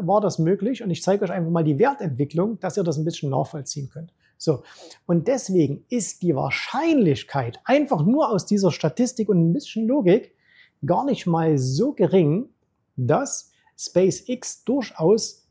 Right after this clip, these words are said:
sehr volatil sein wird. Und sehr volatil heißt,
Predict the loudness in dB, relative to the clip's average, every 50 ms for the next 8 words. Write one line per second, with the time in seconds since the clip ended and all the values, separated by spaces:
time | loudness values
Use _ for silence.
0 | _ -6 -4 -2 0 0 0 0 0 0 0 2 2 2 0 -2 0 2 4 4
1 | 4 2 0 -2 -4 -6 -8 -10 -12 -12 -8 -6 -4 -2 -2 -2 -2 0 -2 -2
2 | -2 -4 -6 -6 -2 -2 -2 -2 -2 -4 -2 0 2 2 2 2 0 -6 -12 -18